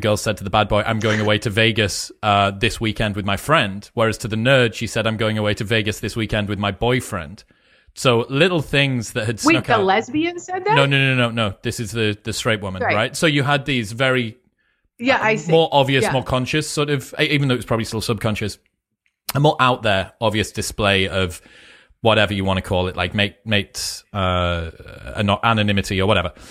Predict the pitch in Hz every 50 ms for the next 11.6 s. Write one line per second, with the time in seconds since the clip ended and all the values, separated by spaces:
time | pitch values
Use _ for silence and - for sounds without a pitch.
0 | - - - _ _ _ _ _ _ - - 120 127 139 139 127 110 98 - -
1 | 113 123 117 113 135 165 160 - - 151 135 107 - _ - 113 110 113 117 131
2 | 135 123 127 120 110 107 101 - - - 107 104 92 85 92 82 107 107 101 92
3 | 95 104 - _ _ - - - 104 - 107 101 101 - 120 120 127 120 107 98
4 | 92 85 87 90 - - - - 107 95 - 107 110 - - - 101 92 95 95
5 | 90 - 98 - 120 123 113 101 104 - _ _ _ _ _ _ _ _ _ -
6 | - 113 110 107 98 107 107 107 104 110 113 131 151 151 - - 151 139 127 120
7 | 107 110 131 127 110 98 101 113 131 _ _ _ - 110 107 110 - - 120 127
8 | 131 127 113 107 104 101 92 - 101 95 95 104 - _ _ _ _ _ - 101
9 | 104 - - - 135 120 113 113 107 104 101 98 - _ - 101 104 110 120 131
10 | 131 117 107 101 107 110 - - 107 110 - 131 131 123 98 127 120 117 113 110
11 | 101 - - - 135 117 95 92 110 127 - -